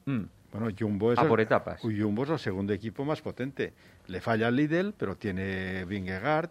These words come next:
Speaker 2: y tiene, tiene Sepp Kuss y tiene, y tiene el, el
Speaker 1: Va-, Van Aert.
Speaker 2: Van Aert y tiene gente de, de un nivel extraordinario.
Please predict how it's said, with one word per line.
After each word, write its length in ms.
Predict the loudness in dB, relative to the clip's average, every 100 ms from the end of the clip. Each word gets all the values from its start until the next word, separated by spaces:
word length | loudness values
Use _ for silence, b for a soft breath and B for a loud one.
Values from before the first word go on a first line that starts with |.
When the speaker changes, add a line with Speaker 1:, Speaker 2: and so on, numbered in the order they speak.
| -8
Speaker 2:
y 60 |
tiene, 1000 | -6 -4 -2 -4 -4 -6 -6 -6 -8 -12 -10
tiene 260 | -8 -6 -8
Sepp 180 | -10 -2
Kuss 260 | 0 0 -4 -14
y 100 | -6
tiene, 300 | -4 -2 -4
y 100 | -6
tiene 600 | -6 -4 -4 -4 -4 -6 B B B -10
el, 580 | -8 -8 -10 -12 -14 -16 B B B B B -14
el 380 | -10 -8 -6 -6
Speaker 1:
Va-, 60 | -4
Van 220 | -2 0
Aert. 320 | 0 0 -2
Speaker 2:
Van 160 | -2 2
Aert 300 | 4 4 2
y 80 | 0
tiene 240 | 0 0
gente 280 | 0 0 2 2
de, 140 | 0
de 200 | -4 -4
un 220 | -4 -6 -6
nivel 360 | -4 -2 -2
extraordinario. 720 | -4 0 0 2 0 0 -2